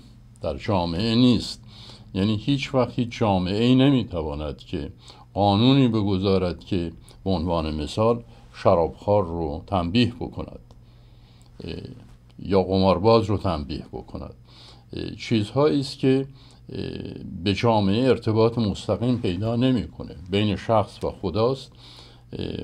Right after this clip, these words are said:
و اگر که منطق قرآن رو که امروز دربارش صحبت می‌کنیم بررسی بکنیم، اه، اون چی که در قرآن ذکر می‌شه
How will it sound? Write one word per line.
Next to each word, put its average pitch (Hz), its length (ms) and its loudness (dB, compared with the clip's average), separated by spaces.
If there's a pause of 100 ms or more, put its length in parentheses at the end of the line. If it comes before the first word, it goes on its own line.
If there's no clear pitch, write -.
(120)
و 80 60 -4
اگر 92 380 0
که 85 200 -4
منطق 98 580 2
قرآن 104 560 -2
رو - 200 -14 (920)
که 95 120 -2
امروز 90 280 -2
دربارش 78 600 -2
صحبت - 460 -6
می‌کنیم 92 500 -4
بررسی 76 500 -6
بکنیم، 98 600 -4 (500)
اه، 82 120 -6 (320)
اون 156 180 0
چی 160 180 -4
که 135 120 0
در 107 180 2
قرآن 92 520 0
ذکر 95 480 0
می‌شه 92 600 -2